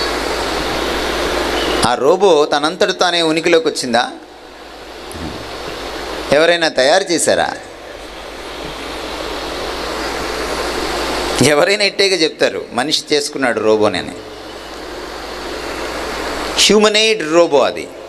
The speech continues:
అంటే మనిషికి ప్రతీకగా చేసినటువంటి ఒక రోబో. మరి అంత అద్భుతమైన రోబో తయారు చేయడానికి ఓ తెలివి కలిగిన మనిషి కావాలి.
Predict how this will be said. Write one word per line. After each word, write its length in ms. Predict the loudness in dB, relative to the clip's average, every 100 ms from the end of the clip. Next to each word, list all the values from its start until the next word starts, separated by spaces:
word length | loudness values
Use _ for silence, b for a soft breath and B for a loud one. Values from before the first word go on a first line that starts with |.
| -14 -16 -14 -14 -14 -14 -12 -12 -12 -10 -10 -8 -2
అంటే 420 | 0 4 2 2 -4 -4
మనిషికి 600 | 2 2 4 2 2 2
ప్రతీకగా 760 | 4 4 4 2 4 4 2 2
చేసినటువంటి 840 | 2 2 2 2 4 4 4 4
ఒక 140 | 4 4
రోబో. 420 | 6 6 4 0 -4 -12 -14 -14 -14 -14 -14 -14 -12 -12 -12 -10 -8 -8 -8 -8 -8 -8 -6 -6 -6 -6 -4 -6 -6 -6 -6 -4 -4 -4 -4 -4 -4 0 2
మరి 140 | 4
అంత 220 | 2 2 0
అద్భుతమైన 580 | 0 0 2 4 6
రోబో 340 | 6 6 6 6
తయారు 320 | 6 4 4
చేయడానికి 880 | 2 4 4 2 0 4 4 4 -2 -10 -16 -16 4
ఓ 100 | 6
తెలివి 380 | 6 4 4 6
కలిగిన 320 | 6 6 4
మనిషి 380 | 4 2 2 2
కావాలి. 460 | 4 4 4 0